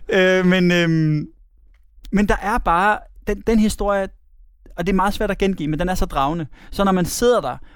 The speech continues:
man får virkelig, øh, en følelse af, at jeg bliver nødt til at redde den lille pige der. Øh, man ved, at, øhm, at, øh, alle de andre betjente, der står omkring en, det er mennesker, og de, de har kæmpet for at, at få ham overtalt til at lade være med at tage hende med i døden.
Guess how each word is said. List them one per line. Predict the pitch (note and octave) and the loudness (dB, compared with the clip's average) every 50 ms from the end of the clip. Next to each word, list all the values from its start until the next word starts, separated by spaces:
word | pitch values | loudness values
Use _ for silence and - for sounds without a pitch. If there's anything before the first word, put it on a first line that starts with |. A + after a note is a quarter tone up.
| - - | -8 -4
man | E3+ E3+ F3 E3+ | -2 -2 -2 -2
får | - - G#3 G3 | -2 -2 -2 -2
virkelig, | F3 F3+ F#3+ G#3+ A3+ A3 - F#3+ E3+ D#3 D3 D3 D3 D3 | -2 -2 0 0 0 -2 -4 -6 -6 -4 -4 -4 -4 -2
øh, | D3 C#3 C3+ C3+ C3 B2+ B2+ B2+ B2+ - | -2 -2 -2 -2 -2 -4 -4 -6 -6 -4
en | D#3 C#3 | -6 -4
følelse | - - E3+ F#3 G3 E3+ - D#3 | -2 -2 -2 0 0 0 -2 -2
af, | C#3 | -4
at | C3+ | -6
jeg | C#3 | -6
bliver | - - - D3+ | -8 -8 -4 -2
nødt | D#3+ F#3 A3 G#3+ | -2 -2 -2 -2
til | - - | -4 -6
at | D3+ B2+ | -6 -4
redde | B2 B2 B2+ C3 | -4 -4 -4 -4
den | C3 | -4
lille | A#2+ A#2+ B2+ C#3 C3+ | -4 -6 -8 -10 -10
pige | - - C#3 C3 C#3 | -10 -8 -6 -6 -4
der. | B2+ A#2 A2+ G#2+ - - - - - - - | -4 -6 -6 -8 -12 -16 -20 -20 -20 -14 -8
Øh, | - C#3+ C3+ C3 B2 A#2+ A#2 | -6 -4 -4 -4 -4 -6 -6
man | B2+ C#3 C#3+ C#3+ C3+ | -4 -2 -2 -2 -2
ved, | D#3 F#3 G3 F3+ | -2 -4 -2 -2
at, | D3 C3 B2 - | -2 -4 -4 -4
øhm, | C#3 C3 B2 B2 B2 A#2+ - - - - - - - - - - - _ - - - - - - - - - - | -4 -2 -2 0 -2 -2 -4 -8 -16 -20 -20 -20 -20 -20 -20 -20 -20 _ -20 -20 -20 -20 -20 -14 -10 -10 -10 -8
at, | - C3 A2+ - | -8 -10 -8 -8
øh, | C3+ B2 A#2 A2+ A2 A2+ A2+ A2+ A2+ A#2 A2+ - - - | -6 -6 -6 -6 -6 -8 -8 -8 -10 -10 -12 -14 -14 -10
alle | - D3 E3+ F3+ | -6 -4 -4 -2
de | E3+ D#3 | -2 -2
andre | D#3 E3 E3 | -2 -2 -4
betjente, | - - - E3 E3+ F3+ F3+ | -6 -6 -4 -4 -4 -4 -4
der | C#3+ C3+ | -8 -8
står | - - D#3 | -6 -4 -4
omkring | D#3 D3 - - D#3+ D#3 | -4 -4 -4 -4 -4 -2
en, | D#3 D3 C3+ C3+ - - - | -2 -4 -4 -6 -8 -8 -6
det | D#3+ | -4
er | C#3 | -4
mennesker, | C3 C3+ D3+ D#3 - - | -2 -4 -4 -6 -8 -10
og | C3+ - - | -10 -10 -10
de, | D#3 D3 C#3 - | -10 -10 -10 -8
de | D#3 | -8
har | D3+ C#3 | -8 -6
kæmpet | - - D#3+ E3 E3 - C3+ B2+ | -6 -6 -6 -6 -6 -8 -10 -8
for | - C#3+ C#3 C3+ B2+ B2 A#2 A#2 | -6 -6 -4 -4 -6 -6 -8 -8
at, | A#2+ A#2+ A#2+ A#2 A#2 - - - B2+ A#2+ A2+ | -8 -8 -8 -10 -10 -12 -12 -10 -10 -8 -8
at | A#2 A#2+ - - | -10 -12 -14 -10
få | - A#2 | -8 -6
ham | A2+ A#2 | -6 -4
overtalt | A#2 B2+ D3 - - - A#2+ - - | -4 -4 -4 -4 -6 -8 -12 -12 -12
til | - - D3 | -10 -8 -8
at | C#3+ C3+ B2 A#2 A#2 A2+ A2+ - - - - - | -6 -6 -6 -6 -8 -8 -8 -10 -16 -20 -16 -12
lade | - A#2 B2+ | -6 -2 0
være | D#3 E3+ | 0 0
med | E3+ D3+ | 0 -2
at | C3 A#2 | -4 -4
tage | - - C#3 C3 | -6 -6 -4 -4
hende | B2+ C3 | -2 -2
med | C3+ C#3+ C#3 | -2 -4 -4
i | B2+ | -4
døden. | C3 C3 B2+ B2 | -4 -6 -6 -6